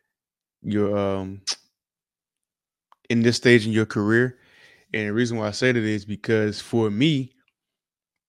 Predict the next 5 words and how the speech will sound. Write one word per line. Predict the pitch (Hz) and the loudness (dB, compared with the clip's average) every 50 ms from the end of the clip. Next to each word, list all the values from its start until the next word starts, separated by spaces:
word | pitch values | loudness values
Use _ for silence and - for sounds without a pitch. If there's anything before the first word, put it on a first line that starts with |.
| _ _ - 110 98 | _ _ -18 -6 2
getting | 117 143 143 135 127 123 120 113 107 _ _ _ - | 4 4 6 6 4 2 0 0 -4 _ _ _ -4
tipped | - 156 151 143 - - | 0 2 2 2 0 -2
consistently, | - 123 110 - - 135 143 135 - 147 143 139 139 139 139 135 135 123 _ _ - | -6 -6 -6 -2 0 0 0 0 0 -2 -2 0 0 0 -2 -2 -4 -8 _ _ -8
like, | 110 104 101 95 - | -6 -6 -6 -6 -10
fifteen, | _ _ - 120 120 113 - - 123 120 117 117 117 117 113 113 113 113 104 | _ _ 0 0 0 0 0 -2 0 0 0 0 -2 -4 -6 -6 -8 -10 -12